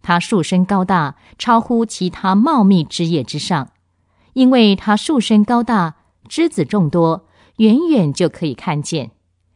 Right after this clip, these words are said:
但这葡萄树因神的烈怒被拔起，摔在地上。东风使它的果子枯干散掉，粗壮的树枝枯槁，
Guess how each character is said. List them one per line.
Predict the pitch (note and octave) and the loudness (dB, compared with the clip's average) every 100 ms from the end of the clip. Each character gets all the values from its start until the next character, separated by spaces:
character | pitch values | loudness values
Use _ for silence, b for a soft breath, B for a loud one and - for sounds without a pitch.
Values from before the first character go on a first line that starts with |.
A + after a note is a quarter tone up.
| _ _ - | _ _ -2
但 | D#4+ C4 | 2 2
这 | A#3 C#4 | 2 0
葡 | A3+ - | -2 -4
萄 | A3+ A3+ | -2 0
树 | G3+ - A3+ F#3 B | 0 0 0 0 B
因 | - C#4 | 2 2
神 | C4+ - F#3 F#3+ | 2 -2 2 2
的 | |
烈 | B3 F4+ B3+ | 2 2 4
怒 | F#3+ F#3 | 4 4
被 | D3 F3 | 2 -2
拔 | C#3+ C3+ | -2 -6
起， | E3 - D#3 A#2+ _ | -6 -6 -6 -8 _
摔 | - F#3+ E3 | -6 -2 -2
在 | D3+ D3+ | -2 -4
地 | E3+ | -4
上。 | D3 - C#3+ - _ _ _ _ _ _ - | -6 -6 -6 -10 _ _ _ _ _ _ -2
东 | F#3 F#3 | 0 2
风 | G3 F#3 G3 | 2 2 2
使 | - | 0
它 | F3 G3 | -4 -2
的 | F3+ | -2
果 | - D#3 C3+ | -2 -4 -4
子 | - D#3 D3 - | -6 -6 -6 -8
枯 | - - F#3 | -8 -2 -2
干 | D#3+ F3+ F3 | 0 0 0
散 | - A3 | 0 -2
掉， | C3+ E3 C3+ - _ _ _ _ _ | -2 -4 -6 -10 _ _ _ _ _
粗 | - F#4 | -4 -2
壮 | F4 F#4 C4 | 2 4 4
的 | F3 | 2
树 | D3+ - F#3 | -2 -2 -2
枝 | B2+ E3+ | -2 -6
枯 | E3 - F3 | -6 -4 -4
槁， | D#3+ B2+ | -4 -8